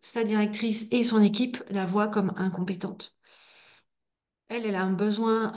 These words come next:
euh, de considération de ses compétences, des efforts qu'elle y met. Elle a besoin qu'on puisse lui faire confiance aussi et que sa directrice pu-, lui délègue réellement les choses.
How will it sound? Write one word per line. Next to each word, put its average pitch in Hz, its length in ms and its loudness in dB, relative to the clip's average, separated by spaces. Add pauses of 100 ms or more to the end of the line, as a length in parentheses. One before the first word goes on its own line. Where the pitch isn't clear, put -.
euh, 196 220 2
de 202 140 2
considération 220 760 2 (100)
de 214 140 -8
ses 220 180 -6
compétences, 233 920 -4
des 208 240 -2
efforts 269 340 -4
qu'elle 240 160 2
y 208 80 6
met. - 340 2 (840)
Elle 220 160 -2
a 208 240 2
besoin 220 400 0
qu'on 226 140 2
puisse 214 240 -2
lui 208 80 4
faire 220 200 2
confiance 214 760 0
aussi 240 340 -6
et 226 140 4
que - 60 -4
sa 202 120 2
directrice 196 480 4
pu-, - 240 -8
lui 185 220 -2
délègue 208 560 6
réellement 208 600 6
les 196 120 2
choses. - 500 -8